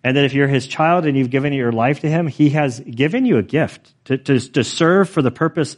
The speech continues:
within the church. And you're supposed to participate. Like, like, we as a, as a family are supposed to participate with one another.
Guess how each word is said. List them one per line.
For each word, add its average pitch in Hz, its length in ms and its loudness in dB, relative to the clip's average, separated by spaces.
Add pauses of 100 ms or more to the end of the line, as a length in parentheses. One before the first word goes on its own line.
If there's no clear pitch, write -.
within 127 320 0
the 117 60 -2
church. - 440 -6 (960)
And 127 160 0
you're 151 300 0
supposed 151 420 -2
to 143 80 -6
participate. 131 720 -4
Like, 107 180 -4
like, 139 480 -6
we 151 440 2
as 165 180 -2
a, 135 180 2 (260)
as 135 120 0
a 143 80 0
family 143 840 -2 (440)
are 127 80 0
supposed 180 560 -2
to 156 160 2
participate 139 1000 -2
with 135 220 -2
one 127 160 2
another. 120 400 -2